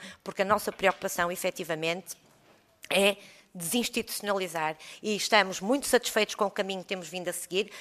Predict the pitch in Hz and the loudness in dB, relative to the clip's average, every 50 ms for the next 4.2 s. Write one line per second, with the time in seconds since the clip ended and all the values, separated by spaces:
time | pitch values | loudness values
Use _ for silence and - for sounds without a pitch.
0 | - - - 220 208 - - 233 233 208 190 - 220 220 214 202 202 - 233 208 | -16 -2 0 0 0 0 0 0 0 0 8 8 8 8 8 4 4 6 8 8
1 | 190 196 190 190 202 254 302 294 247 214 - - - 208 202 196 196 190 185 180 | 8 8 8 10 12 12 12 12 8 4 2 2 0 0 0 2 0 0 0 -2
2 | 160 185 - - 160 156 156 156 175 190 220 - - - - - - - - - | -2 -6 -6 -6 -8 -8 -2 -2 0 0 0 -2 -6 -10 -10 -14 -14 -8 0 2
3 | 220 214 240 311 330 302 277 262 - - - - 220 220 208 202 190 180 - - | 4 8 8 8 10 8 6 4 2 -6 -6 0 2 4 4 4 2 0 -4 -8
4 | 170 - - | -8 -8 -8